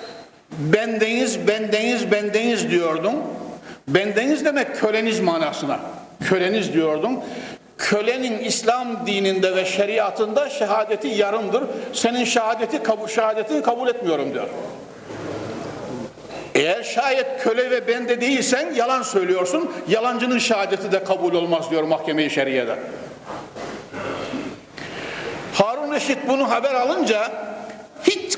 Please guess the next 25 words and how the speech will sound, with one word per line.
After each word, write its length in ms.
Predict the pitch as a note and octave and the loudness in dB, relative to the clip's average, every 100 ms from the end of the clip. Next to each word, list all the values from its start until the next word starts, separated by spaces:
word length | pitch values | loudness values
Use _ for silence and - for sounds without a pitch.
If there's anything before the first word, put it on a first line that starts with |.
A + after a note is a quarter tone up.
| - | -2
kızmıyor 680 | - D#4 G3+ G3+ G3 F#3 | 0 0 0 0 2 2
muhterem 460 | F3+ F#3 F#3 F#3 F3+ | 0 0 2 2 2
Müslümanlar. 560 | F3 F3+ F3 E3 G3+ A#3 - - - - - C#3 | 0 2 2 4 2 0 -6 -10 -12 -14 -2 2
Devrin 640 | F#3+ F#3 G3+ A#3+ B3 A#3+ | 2 2 0 0 0 -2
Şeyhülislam'ı, 1120 | G#3+ G3 F3 G3+ F3 F3 E3+ E3 E3 F3 A3+ A#3+ - - - C3 | 0 2 2 2 2 2 2 2 0 0 0 -2 -8 -10 -4 2
devrin 360 | F3 E3 F3 F3 - - - - - | 2 4 2 0 -4 -8 -10 -6 0
Mahkeme-i 520 | D3+ - E3+ E3+ D#3+ | 2 2 2 2 2
Şer'iye 520 | - E3 D3+ E3 D#3+ | 2 2 2 2 2
reisi 920 | D3 E3 D#3+ D#3+ - F#3+ A3+ A3+ - - | 0 0 2 2 2 2 2 0 -4 0
İmam 320 | F3+ F#3+ G3+ | 2 4 4
Ebu 160 | G3 F#3+ | 2 2
Yusuf'e, 440 | G#3 G3 A3+ B3+ B3+ - - | 0 2 2 2 0 -8 -4
"Bu 100 | C#4+ | 2
işi 300 | D4+ - C#4+ | 2 2 2
ben 240 | B3+ D#4 C4 | 2 0 -2
biliyorum, 380 | A#3+ B3+ C#4+ B3+ | 0 2 2 2
ben 160 | D#4+ D4 | 0 0
şahidim." 560 | - A3+ A3 G#3+ G3+ | 0 2 2 0 0
diyor. 220 | G3 A3+ - - - - - - - | 2 2 0 -4 -8 -10 -12 -16 -2
"Sultanım, 560 | - A#3 A#3 B3 A#3+ | 2 2 2 2 2
sizin 320 | - G3+ A#3+ A#3+ | 0 0 2 2
şehadetinizi 760 | - G3+ G3+ G#3+ G#3 A3 G#3 | 4 4 2 2 -2 -2 2
de 60 | G#3 | 2
kabul 320 | - F#3+ G3 | 4 2 2
edemem 380 | F#3 G3+ A3 | 4 2 2